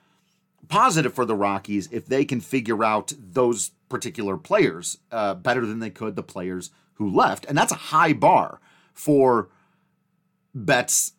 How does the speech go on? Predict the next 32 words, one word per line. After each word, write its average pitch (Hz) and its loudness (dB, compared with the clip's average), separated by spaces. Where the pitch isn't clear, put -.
and 113 -2
David 123 2
Price 110 0
to - -6
jump 98 -2
over. 127 2
To, - -2
for, 143 0
for 139 -4
Betts 175 -2
and 156 0
David 151 -2
Price 160 -2
to 117 -8
do 117 -4
more 120 0
damage 156 -4
to 131 -6
the 101 -6
Rockies 101 -6
than 101 -4
Ross 120 -2
Stripling, 123 -4
Kenta 127 -10
Maeda, 101 -4
Alex 107 -2
Verdugo, 101 -4
and 90 -6
Jock 95 -6
Peterson 185 -6
have, 78 -12
that's - -4